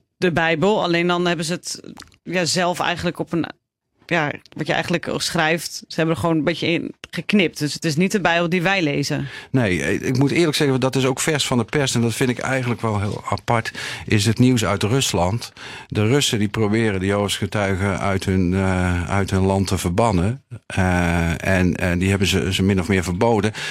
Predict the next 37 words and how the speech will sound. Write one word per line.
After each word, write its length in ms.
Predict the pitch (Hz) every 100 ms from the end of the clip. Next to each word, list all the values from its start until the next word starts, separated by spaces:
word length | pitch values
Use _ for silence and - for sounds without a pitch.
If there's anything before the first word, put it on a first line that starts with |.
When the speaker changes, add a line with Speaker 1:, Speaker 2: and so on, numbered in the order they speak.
| -
Speaker 2:
Nou, 220 | - 92 87
er 60 |
worden 220 | 101 107
daar 160 | 98 95
rechtszaken 560 | 127 - 120 98 95 82
over 260 | 92 90
gevoerd. 520 | 90 85 101 104 107
En 180 | - 95
hebben 220 | 104 110
ze 120 | 104 85
een, 360 | 95 98 92 - 95
een 160 | 92 92 - -
Fins 380 | - 143 143 -
bureau 580 | 110 107 107 110 90 73
gevraagd 440 | 95 104 113 101
om 120 | 107
eens 120 | 104
naar 180 | 107 98
die, 240 | 98 98 95 - -
die 140 | - 92
Bijbel 380 | 107 123 120 101
te 120 | -
kijken. 640 | 98 87 85 82 73 69 _ - - - -
Eh, 140 | - 90
want 200 | 101 -
ze 80 | 101
willen 180 | 113
proberen 320 | 107 101 117 101
die 100 | 90
Bijbel 360 | 107 110 95
buiten 560 | 87 113 123 - 104 98
Rusland 420 | 113 117 110 92
te 60 | 90
houden. 460 | 87 78 76 73 - - - - -
En 460 | - 101 95 95 - 98
dat, 240 | 98 95
eh, 140 | -